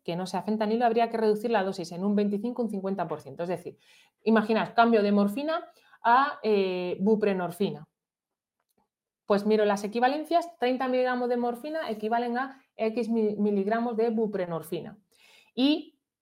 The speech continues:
lo que tengo que hacer es reducir un cincuenta, un veinticinco, un cincuenta por ciento la dosis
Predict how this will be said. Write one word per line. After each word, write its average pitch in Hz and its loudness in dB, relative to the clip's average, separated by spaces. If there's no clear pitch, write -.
lo 220 4
que 220 2
tengo 233 2
que 247 2
hacer 254 0
es 247 0
reducir 214 4
un 254 0
cincuenta, 262 0
un 233 2
veinticinco, 233 2
un 214 2
cincuenta 233 0
por 220 0
ciento 277 -2
la 208 2
dosis 240 -2